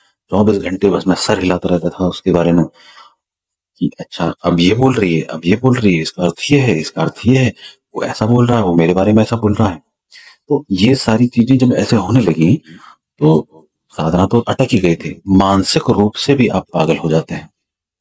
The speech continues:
जब आपको चौबीस घंटे सोते time भी अगर कोई बताता रहेगा,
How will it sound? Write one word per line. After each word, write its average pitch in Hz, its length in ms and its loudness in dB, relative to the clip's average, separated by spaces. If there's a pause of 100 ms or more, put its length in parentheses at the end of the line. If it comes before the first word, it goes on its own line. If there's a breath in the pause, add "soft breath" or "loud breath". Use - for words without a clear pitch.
(440)
जब - 160 -2
आपको - 240 0
चौबीस 95 360 -2
घंटे 104 320 -6
सोते 92 300 0
time 101 300 2
भी 92 100 4
अगर 87 220 0
कोई 85 160 -2
बताता 78 420 -4
रहेगा, 80 360 -4